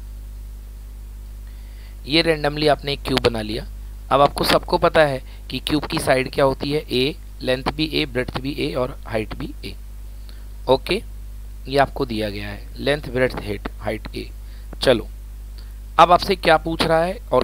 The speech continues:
क्या given है, ये दोनों चीज़ को ध्यान रखो। Volume का rate दिया गया, कह रहा surface area का rate बताओ जब एज दी गई है बारह centimeter। तो मतलब आपको rate of change of surface area बताना है,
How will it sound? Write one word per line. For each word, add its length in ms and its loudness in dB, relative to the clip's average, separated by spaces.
क्या 180 6
given 320 -2
है, 120 -4
ये 140 -2
दोनों 220 -4
चीज़ 200 -4
को 100 -4
ध्यान 240 -2
रखो। 220 -4
Volume 400 8
का 100 4
rate 180 2
दिया 220 2
गया, 160 0
कह 160 0
रहा 100 4
surface 560 4
area 280 4
का 160 2
rate 300 0
बताओ 400 0
जब 160 2
एज 340 4
दी 180 4
गई 160 2
है 160 2
बारह 240 6
centimeter। 540 -4
तो 120 -2
मतलब 300 2
आपको 360 6
rate 400 4
of 160 6
change 300 0
of 140 8
surface 460 2
area 280 2
बताना 340 -4
है, 180 -8